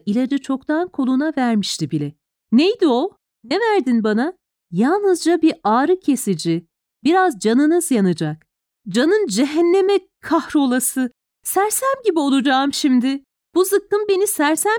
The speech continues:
gibi yapar." Rourke'la konuşuyordu. "Bundan nefret ediyorum."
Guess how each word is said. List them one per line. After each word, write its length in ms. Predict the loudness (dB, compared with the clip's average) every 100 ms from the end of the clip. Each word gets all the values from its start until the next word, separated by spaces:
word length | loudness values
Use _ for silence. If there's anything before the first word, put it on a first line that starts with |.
| -2
gibi 140 | 2
yapar." 540 | 2 2 0 -2 -4 -12 _ _ _ _ _ _ -2
Rourke'la 400 | 0 0 -4 -2
konuşuyordu. 800 | -4 -6 -4 -4 -4 -8 -14 _ _ _
"Bundan 360 | -2 0 0 0
nefret 360 | 0 -2 -2 0
ediyorum." 540 | 2 2 2 0 -4